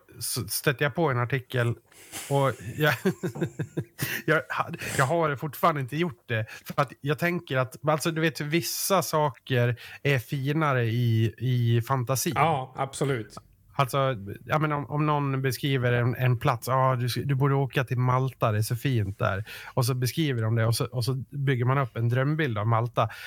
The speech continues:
Speaker 1: Den, den drömbilden kan ju aldrig Malta åter-, alltså, Malta får ingen chans att,
Speaker 2: Nej.
Speaker 1: att prestera, utan den är ju förstörd då lite. Eh, och lite på samma sätt är det med den här, eh,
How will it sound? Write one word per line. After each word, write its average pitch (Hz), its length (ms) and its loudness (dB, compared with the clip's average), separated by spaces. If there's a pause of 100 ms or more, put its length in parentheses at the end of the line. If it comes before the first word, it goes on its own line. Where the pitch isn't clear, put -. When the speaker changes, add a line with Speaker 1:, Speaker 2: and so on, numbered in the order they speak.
(140)
Speaker 1:
Den, 139 340 2
den 135 560 0
drömbilden 127 600 2
kan 123 160 0
ju 117 60 2
aldrig 117 640 2 (400)
Malta 120 840 2 (120)
åter-, 127 640 -2
alltså, 135 400 2 (380)
Malta 147 760 0
får 135 240 0
ingen 127 280 2
chans 120 480 0
att, 113 140 -2
Speaker 2:
Nej. 127 240 -2
Speaker 1:
att 117 240 -2
prestera, 123 520 -2
utan 120 380 0
den 131 200 2
är 131 40 2
ju 120 80 0
förstörd 120 500 0
då 98 100 -6
lite. 104 260 -4 (760)
Eh, 123 300 0 (300)
och 151 160 0
lite 156 480 0
på 139 80 -4
samma 135 280 0
sätt 139 240 -2
är 127 80 -2
det 123 100 4
med 117 140 2
den 113 140 2
här, 113 280 2 (480)
eh, 110 600 -12